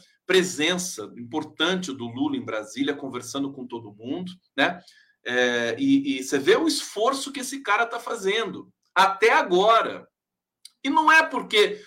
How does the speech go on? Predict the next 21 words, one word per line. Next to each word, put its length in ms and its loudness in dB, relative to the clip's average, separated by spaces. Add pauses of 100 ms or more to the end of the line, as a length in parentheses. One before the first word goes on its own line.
seus 300 2
assessores, 1040 -2 (340)
né, 420 2 (100)
e, 60 -4
e, 500 -4
e 140 -6 (100)
tal, 560 2
pessoal, 560 2
líderes 420 -4
da 100 0
equipe 240 -6
de 60 -16
transição 560 -2
não 120 -4
são 240 -4
competentes. 680 -6 (200)
É 80 0
porque 240 -4
é 40 6
o 60 6
desenho, 1000 2